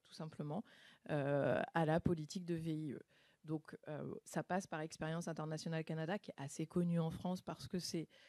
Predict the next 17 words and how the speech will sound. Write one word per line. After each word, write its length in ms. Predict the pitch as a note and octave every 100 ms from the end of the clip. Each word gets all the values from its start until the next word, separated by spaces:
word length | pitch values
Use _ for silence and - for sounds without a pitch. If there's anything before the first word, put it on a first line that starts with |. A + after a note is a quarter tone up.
| - _
le 160 | D#3+ D#3
même 240 | E3 F#3+
système 460 | - - - F#3 F#3
pour 140 | F3
les 100 | E3
P 180 | E3 E3+
V 160 | E3 D#3+
T, 400 | - E3+ E3+ E3
le 120 | D3+
même 260 | D#3+ F3
système 600 | F3+ - F3+ - E3+ E3+ D#3+
pour 180 | -
certains 280 | - D#3+ E3
stagiaires, 520 | E3 B3+ F3 G3 F#3+
donc 120 | E3+ D#3 _ -
très 240 | C#3+ F#3
connu, 420 | - E3+ D#3+ G#3